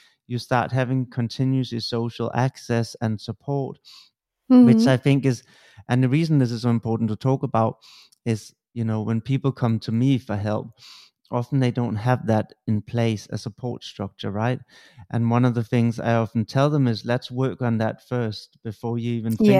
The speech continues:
Speaker 1: about
Speaker 2: Yeah.
Speaker 1: whether you wanna do a psychedelics," because, you know, that's what's gonna be the core of this. So let's look at first,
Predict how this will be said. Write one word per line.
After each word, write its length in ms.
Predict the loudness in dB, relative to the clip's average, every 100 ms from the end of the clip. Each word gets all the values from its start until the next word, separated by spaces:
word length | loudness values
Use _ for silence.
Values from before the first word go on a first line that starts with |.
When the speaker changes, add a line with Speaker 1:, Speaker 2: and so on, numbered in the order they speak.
| 4 2
Speaker 1:
about 200 | 2 2
Speaker 2:
Yeah. 80 | 0
Speaker 1:
whether 220 | 2 2
you 180 | 2 2
wanna 280 | 2 2 0
do 300 | 0 0 -2
a 60 |
psychedelics," 920 | -4 -4 -4 -4 -4 -4 -2 -4 -8 -20 _ -20 _ _ _
because, 500 | -8 -2 -2 -2 -8 _ -20 _ _ -18 -6
you 140 | -2
know, 240 | 0 -2 -2
that's 340 | 0 0 -4 -12
what's 240 | -8 -8 -6
gonna 220 | -6 -4
be 180 | -6 -8
the 100 | -10
core 400 | -6 -6 -2 -2
of 120 | -2
this. 200 | -6 -6
So 140 | -6 -4
let's 320 | -2 -2 -4
look 200 | -4 -2
at 100 | -4
first, 300 | -2 -4